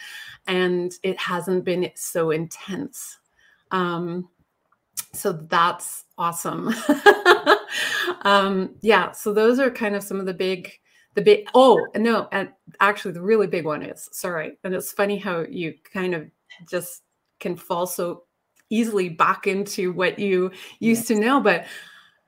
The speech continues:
Speaker 1: I have way more energy, way more energy. I mean, yeah, I, I can get through my day, uh, not feeling so exhausted at the end or needing a nap.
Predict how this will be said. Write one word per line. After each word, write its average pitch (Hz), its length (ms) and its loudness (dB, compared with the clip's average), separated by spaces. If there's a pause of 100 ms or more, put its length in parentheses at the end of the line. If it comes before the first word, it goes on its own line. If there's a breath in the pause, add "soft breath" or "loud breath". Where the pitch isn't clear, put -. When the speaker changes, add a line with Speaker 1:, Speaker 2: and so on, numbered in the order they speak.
(100)
Speaker 1:
I 208 40 0
have 214 240 0
way 185 440 2
more 170 220 0
energy, 156 600 -6 (540)
way 185 580 0
more 147 280 -6
energy. 156 520 -8
I 202 160 4
mean, 175 420 -2 (340)
yeah, 160 400 -2 (240)
I, 175 360 -2
I 190 140 4
can 202 240 -4
get - 260 -2
through 190 540 0 (460 loud breath)
my 170 180 -2
day, 208 600 8 (720 loud breath)
uh, 165 480 -2 (640)
not 190 260 -2
feeling 165 420 -2
so 170 400 -2
exhausted 175 520 -4
at 180 120 -2
the 185 180 -2
end 180 340 -2
or 165 140 -4
needing 208 680 -2
a 180 80 -2
nap. 220 580 0